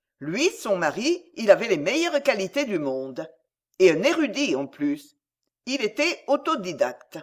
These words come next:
J'entends qu'il avait tout appris par lui-même, sans école, sans université, sans diplôme. Les diplômes, ça ne vaut pas un sou. Pas d'accord ? À votre guise,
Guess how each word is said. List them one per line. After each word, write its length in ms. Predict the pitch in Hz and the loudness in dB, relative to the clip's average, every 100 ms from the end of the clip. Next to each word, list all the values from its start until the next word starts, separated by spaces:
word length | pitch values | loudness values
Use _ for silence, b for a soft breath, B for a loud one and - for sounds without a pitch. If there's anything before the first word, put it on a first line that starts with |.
| - _ _ _ - | -18 _ _ _ -12
J'entends 520 | 139 196 165 233 320 | -2 -2 0 -2 -2
qu'il 160 | 370 262 | 2 2
avait 220 | 165 156 | 2 -4
tout 160 | 302 330 | -6 2
appris 260 | 320 262 | 2 2
par 180 | 233 190 | -4 -4
lui-même, 540 | 156 147 139 170 285 330 - | 0 0 2 0 -2 -6 -8
sans 280 | 302 311 196 | -2 0 0
école, 480 | 170 - - 277 311 B | -2 4 4 4 -2 B
sans 280 | _ 294 320 | _ -2 -2
université, 920 | 330 294 233 233 - 165 - 202 285 - | -2 -4 -4 -6 -8 -8 -2 -2 -2 -10
sans 280 | - 294 | 4 4
diplôme. 640 | 277 202 - 135 127 127 147 _ _ _ _ _ _ _ - | 4 -4 -4 -2 -2 -4 -14 _ _ _ _ _ _ _ 2
Les 120 | 196 | 4
diplômes, 560 | 226 - 262 349 381 | 4 4 6 6 0
ça 180 | 370 214 | 0 0
ne 80 | 196 | 0
vaut 140 | 165 | -2
pas 320 | 165 - 320 277 | -2 0 0 0
un 80 | |
sou. 380 | 247 - 135 127 _ _ _ _ _ _ _ _ - | -2 -8 -14 -16 _ _ _ _ _ _ _ _ -4
Pas 140 | 302 | 2
d'accord ? 600 | 185 - 311 392 392 - _ _ _ _ _ _ | 4 4 2 2 -2 -12 _ _ _ _ _ _
À 140 | 294 | 2
votre 260 | 320 330 311 | 2 -4 -4
guise, 480 | 233 175 151 143 | -2 0 -2 -4